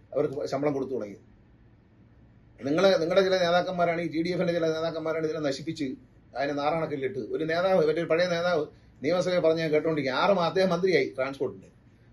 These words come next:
"ആറ് മാസത്തിനുള്ളിൽ ഞാനിത് ലാഭത്തിലാക്കുന്ന." അത് കഴിഞ്ഞ് ആറ്, ഏ-, എട്ട്, എട്ട്, പത്ത് കൊല്ലമായി ഇപ്പൊ, ഇതുവരെ നടന്നില്ല. അങ്ങനെയൊക്കെ ചെയ്ത ആളുകൾ ഈ ഒരുമിച്ച് ശമ്പളം കൊടുക്കാൻ ഇടതുമുന്നണി സർക്കാർ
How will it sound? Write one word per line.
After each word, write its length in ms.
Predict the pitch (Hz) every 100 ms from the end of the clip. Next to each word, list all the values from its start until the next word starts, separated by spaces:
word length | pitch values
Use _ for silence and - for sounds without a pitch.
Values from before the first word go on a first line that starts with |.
| -
"ആറ് 160 | 185 220
മാസത്തിനുള്ളിൽ 640 | 196 175 175 165 160 160 - - - 135
ഞാനിത് 320 | 151 156 147
ലാഭത്തിലാക്കുന്ന." 640 | 151 151 151 131 120 107 - - _ 120
അത് 240 | 156 156
കഴിഞ്ഞ് 320 | 165 170 160 - - - - 165 160
ആറ്, 260 | 156 156 175
ഏ-, 200 | 170 170 165 - - 156
എട്ട്, 440 | 151 139 - 190
എട്ട്, 180 | 170 196
പത്ത് 200 | 196 185
കൊല്ലമായി 400 | 165 147 147 113
ഇപ്പൊ, 160 | - - - - -
ഇതുവരെ 260 | 160 190 170
നടന്നില്ല. 420 | 131 127 107 - - - _ - - - _ -
അങ്ങനെയൊക്കെ 340 | 120 175 185 190
ചെയ്ത 240 | 160 180
ആളുകൾ 420 | 143 160 147 123 -
ഈ 80 | 147
ഒരുമിച്ച് 500 | 147 131 139 196 190
ശമ്പളം 300 | 151 160 175
കൊടുക്കാൻ 300 | 156 151 151
ഇടതുമുന്നണി 360 | 135 156 156 147
സർക്കാർ 420 | 127 - 139